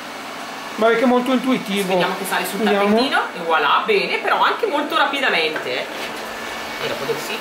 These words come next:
Speaker 2: qualcosa aspirato. Dopo dovrà rifare
Speaker 1: Sì,
Speaker 2: il giro.
Speaker 1: sul pavimento
Speaker 2: Sul pavimento sì,
Speaker 1: aspirato
Speaker 2: qua,
Speaker 1: bene.
Speaker 2: qua no, perché è rimasto bloccato dal tappeto, però se
Speaker 1: Sì,
Speaker 2: torna
Speaker 1: sì.
Speaker 2: indietro a regola con le spazzoline dovrebbe.
Speaker 1: Vediamo. Vediamo.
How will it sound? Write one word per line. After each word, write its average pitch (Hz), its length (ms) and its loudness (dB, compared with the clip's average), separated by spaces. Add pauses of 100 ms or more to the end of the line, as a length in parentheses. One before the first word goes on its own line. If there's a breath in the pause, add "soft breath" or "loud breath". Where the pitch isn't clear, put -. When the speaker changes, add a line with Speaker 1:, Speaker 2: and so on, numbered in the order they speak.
(140)
Speaker 2:
qualcosa 214 400 2
aspirato. - 800 0 (640)
Dopo - 200 -6
dovrà 190 220 2
rifare 208 280 2
Speaker 1:
Sì, 190 80 2
Speaker 2:
il 175 60 -6
giro. 302 180 -4
Speaker 1:
sul 311 140 4
pavimento 302 800 4
Speaker 2:
Sul 320 100 0
pavimento 254 480 2
sì, 294 60 6
Speaker 1:
aspirato 277 420 4
Speaker 2:
qua, 294 120 4
Speaker 1:
bene. 226 480 2
Speaker 2:
qua 240 180 4
no, 240 140 4
perché 269 180 0
è - 20 2
rimasto 302 300 0
bloccato 311 400 -2
dal 294 160 0
tappeto, 226 380 0
però 214 140 0
se 233 120 -2
Speaker 1:
Sì, 262 80 4
Speaker 2:
torna 254 220 4
Speaker 1:
sì. 254 80 4
Speaker 2:
indietro 240 340 2
a - 20 4
regola 220 360 2
con 226 100 0
le 233 60 4
spazzoline 220 600 -2
dovrebbe. 226 240 4
Speaker 1:
Vediamo. 220 460 4 (4000)
Vediamo. 233 520 4